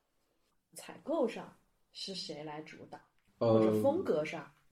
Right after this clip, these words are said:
Speaker 2: 其实我们来说的话，我们现在家酿这个批次比较小，大概就是二十升。那我们两个就是比较平均的，一人就
Speaker 1: 提一次。
Speaker 2: 一个人，不是，一个人就是主导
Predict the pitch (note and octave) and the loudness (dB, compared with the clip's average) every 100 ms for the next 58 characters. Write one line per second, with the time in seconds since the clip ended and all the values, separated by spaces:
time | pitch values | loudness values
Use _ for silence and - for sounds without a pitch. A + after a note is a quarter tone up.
0 | - - A#3 D#4 D#4 A2 - F2+ B2+ D3+ | -12 -8 0 2 2 0 -4 -4 -2 0
1 | A2 A#2+ A2+ C3 C#3+ D#3+ G#2+ A2+ G#2 F2+ | 2 0 -4 -6 -4 -2 -4 -4 -4 -4
2 | F#2+ F#2 A3 A3+ B3+ A#3 E3+ C3 A2 - | -6 -6 -4 -2 4 4 4 2 -2 -6
3 | D#3+ E3+ A3+ G#3 C3+ A2+ - - D3+ D3 | 0 2 2 2 0 0 -4 -8 -10 -10
4 | C#3 A2 G#2+ A2+ A2+ A#2 - G2+ G#2 F#2+ | -10 -8 -2 -2 -2 -10 -12 -10 -8 -8
5 | E2+ G#2+ F2+ C#3+ G2 F2 E2 F#2+ G2 _ | -10 -10 -6 -4 -4 -6 -12 -14 -16 _
6 | G#3 G3+ B2 D#3 G#2 G#2+ B2+ C3+ - A#2+ | -4 0 2 2 0 -4 -8 -10 -6 -4
7 | G#2 - G#2+ B2+ B2 - A2 A2 B2+ D3+ | -4 -4 -2 -2 -4 -4 -2 0 0 0
8 | C#3+ A2 A#2+ D#3+ B2 G2+ E2+ F2+ G2+ A2 | 0 -2 -4 -4 -4 -6 -6 -6 -2 -2
9 | A2+ A2 G2+ E2 - - F#3+ F#3+ B3 - | -2 -4 -6 -8 -14 -14 -8 0 2 6
10 | D3+ A#2 A#2 - - C3 E3 - - - | 8 8 6 0 -6 -6 -4 -4 -6 -12
11 | B2 E3+ F#3+ A2 G#2 D3 B2+ B2 A2+ - | -8 -2 -2 -2 -4 -8 -12 -14 -18 -10
12 | A2+ G#2 C#3 G#3 E3 - | -8 -8 -8 -6 -6 -8